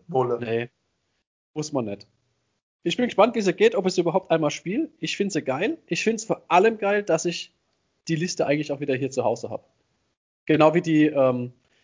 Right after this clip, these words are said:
Speaker 2: die Fire Slayer Liste. Die hab ich auch so hier.
Speaker 1: Siehst du mal. Ich seh es kommen, die funktioniert. Dann, äh, wissen wir Bescheid. Sau
Speaker 2: Ja,
Speaker 1: gut.
Speaker 2: dann muss, dann muss ich mir auch nichts kaufen. Bin ich auch
Speaker 1: Ja.
Speaker 2: zufrieden.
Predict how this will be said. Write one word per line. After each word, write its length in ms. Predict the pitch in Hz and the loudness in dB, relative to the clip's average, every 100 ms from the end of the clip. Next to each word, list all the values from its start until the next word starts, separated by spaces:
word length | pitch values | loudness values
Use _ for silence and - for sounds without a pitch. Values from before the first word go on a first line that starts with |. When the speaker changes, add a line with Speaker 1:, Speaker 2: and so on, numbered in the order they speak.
| _ | _
Speaker 2:
die 80 | 151 | -6
Fire 240 | - 135 120 | 2 4 4
Slayer 180 | 113 104 | -2 -6
Liste. 200 | 107 110 | -8 -2
Die 120 | 131 | 0
hab 120 | 151 | 0
ich 100 | 135 | -2
auch 100 | 131 | -6
so 180 | - 120 | -6 -10
hier. 180 | 107 - _ _ _ _ _ _ _ _ _ _ _ _ _ _ | -12 -14 _ _ _ _ _ _ _ _ _ _ _ _ _ _
Speaker 1:
Siehst 340 | - 131 127 | -18 -14 -14
du 60 | 104 | -12
mal. 320 | 104 107 139 - _ _ _ _ _ _ _ | -8 -8 -8 -10 _ _ _ _ _ _ _
Ich 80 | - | -2
seh 140 | 156 | 2
es 120 | 156 - | 2 4
kommen, 260 | 196 190 | 4 6
die 60 | 180 | 4
funktioniert. 840 | 185 185 - 180 175 147 - - _ _ _ _ _ | 2 0 2 2 6 6 4 -2 _ _ _ _ _
Dann, 320 | - 135 139 143 | -2 0 2 6
äh, 300 | 147 143 147 - _ _ _ _ _ _ _ _ _ _ _ | 8 8 4 -4 _ _ _ _ _ _ _ _ _ _ _
wissen 220 | 139 143 156 | -6 -2 -2
wir 40 | |
Bescheid. 640 | - 175 175 160 - - - _ _ - _ - - - - | 2 2 4 0 -4 -12 -16 _ _ -20 _ -20 -20 -20 2
Sau 200 | 143 147 | 8 10
Speaker 2:
Ja, 60 | |
Speaker 1:
gut. 240 | 139 131 135 | 10 8 4
Speaker 2:
dann 260 | 127 131 | -6 -4
muss, 380 | 147 196 - - | -2 -2 -4 -8
dann 120 | 156 175 | -2 2
muss 120 | 185 | 2
ich 80 | 180 | 2
mir 120 | 208 | 0
auch 40 | |
nichts 180 | 208 - | 0 -4
kaufen. 340 | 139 123 123 123 | 0 0 -2 -8
Bin 100 | 139 | -6
ich 100 | 156 | -6
auch 100 | - | 2
Speaker 1:
Ja. 60 | |
Speaker 2:
zufrieden. 320 | 339 147 - | 8 8 8